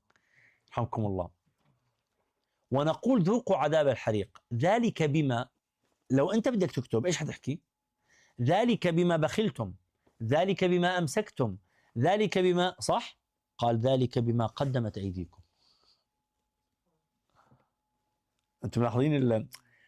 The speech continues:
هو المفروض أنه بخل، وبالتالي لأنه بخل المفروض أنه "ذلك بما بخلتم، ذلك بما قدمت أيديكم". وهذا من المعاني التي نقولها في مجالس فقه النفس، حيثما جاءت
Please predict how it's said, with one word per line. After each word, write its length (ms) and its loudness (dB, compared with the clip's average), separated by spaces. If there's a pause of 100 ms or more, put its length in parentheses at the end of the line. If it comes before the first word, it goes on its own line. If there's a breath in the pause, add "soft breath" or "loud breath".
(220 soft breath)
هو 100 2
المفروض 340 0
أنه 220 2
بخل، 380 -2 (1200)
وبالتالي 680 2
لأنه 440 2
بخل 480 2
المفروض 520 2
أنه 360 2 (220 loud breath)
"ذلك 380 0
بما 260 2
بخلتم، 540 -2 (440 loud breath)
ذلك 520 0
بما 340 0
قدمت 580 -2
أيديكم". 580 0
وهذا 280 0
من 100 -2
المعاني 400 -2
التي 240 -4
نقولها 360 -2
في 140 -4
مجالس 460 -2
فقه 160 -16
النفس، 300 -6
حيثما 640 -2
جاءت 420 -2